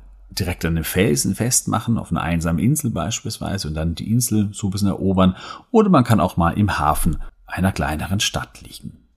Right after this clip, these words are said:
Und man hat alle Möglichkeiten und das Schöne ist, jede Möglichkeit hat so einen ganz eigenen Charme. Es ist immer anders, immer besonders.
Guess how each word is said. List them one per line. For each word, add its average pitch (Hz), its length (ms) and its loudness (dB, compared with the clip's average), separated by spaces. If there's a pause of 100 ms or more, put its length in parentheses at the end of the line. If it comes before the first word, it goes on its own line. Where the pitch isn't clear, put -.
Und 90 220 -2 (240)
man - 140 -2
hat - 120 0
alle 123 200 8
Möglichkeiten 120 840 4 (340)
und 104 160 2
das 113 140 4
Schöne 120 280 4
ist, 120 400 0
jede 110 400 4
Möglichkeit 104 800 2 (320)
hat - 180 -4
so 95 120 -2
einen 87 180 4
ganz 92 340 0
eigenen 82 720 -2 (100)
Charme. - 520 -4 (520)
Es - 140 -6
ist - 80 -8
immer 143 240 6
anders, 98 500 2
immer 101 240 2
besonders. 110 760 6